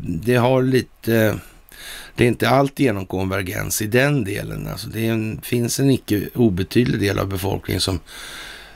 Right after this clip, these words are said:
tar vägen till sandlådan och stoppar ner huvudet i den istället. Ordentligt. Så bara arslet sticker upp, alltså. Och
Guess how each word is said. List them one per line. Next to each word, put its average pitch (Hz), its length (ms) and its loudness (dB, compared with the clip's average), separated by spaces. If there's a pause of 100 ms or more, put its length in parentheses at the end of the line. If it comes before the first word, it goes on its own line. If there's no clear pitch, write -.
(200)
tar 104 260 2
vägen 95 480 -4
till - 360 -4 (960)
sandlådan 113 1400 0
och - 140 -8
stoppar - 280 -10
ner 92 160 -6
huvudet 110 520 0
i - 40 2
den 98 220 0
istället. - 440 -8 (1120)
Ordentligt. 120 1000 -2 (580)
Så - 180 -4
bara 104 340 2
arslet 104 600 0
sticker - 640 -4
upp, - 380 -8
alltså. - 280 -4
Och - 320 -6